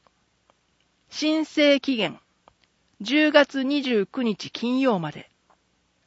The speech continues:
申請の詳細は、市ホームページをご確認ください。問い合わせ先、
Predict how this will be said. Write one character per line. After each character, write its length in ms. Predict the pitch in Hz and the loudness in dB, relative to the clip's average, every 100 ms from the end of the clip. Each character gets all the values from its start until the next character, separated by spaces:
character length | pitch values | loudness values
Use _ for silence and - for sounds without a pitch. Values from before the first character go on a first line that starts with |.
| _ _ _ _ _ _ | _ _ _ _ _ _
申 320 | - - 302 302 | -14 -4 0 0
請 300 | - 311 294 | 2 4 4
の 140 | 285 | 0
詳 320 | 262 269 247 | 0 2 2
細 320 | - 240 214 | 4 4 4
は、 260 | 196 196 - _ - _ _ _ | 4 4 2 _ -20 _ _ _
市 340 | - 254 240 | -10 -4 -4
ホ 260 | 233 294 302 | -2 4 4
ー 20 | |
ム 200 | 285 277 | 4 0
ペ 240 | 247 262 233 | 4 6 4
ー 20 | |
ジ 160 | 208 | 2
を 140 | 196 - | -2 0
ご 100 | 185 | -2
確 300 | 185 202 - | 0 0 0
認 220 | 180 175 | -4 -4
く 80 | 160 | -4
だ 160 | 165 165 | -2 -2
さ 180 | - 160 | -2 -6
い。 140 | 165 _ _ _ _ _ _ _ _ _ _ _ _ _ _ _ _ _ - | -6 _ _ _ _ _ _ _ _ _ _ _ _ _ _ _ _ _ 0
問 240 | 302 302 | 4 4
い 60 | 294 | 6
合 80 | 277 | 4
わ 100 | 269 | 2
せ 80 | |
先、 560 | 262 247 240 226 226 - | 0 -2 0 -4 -4 -6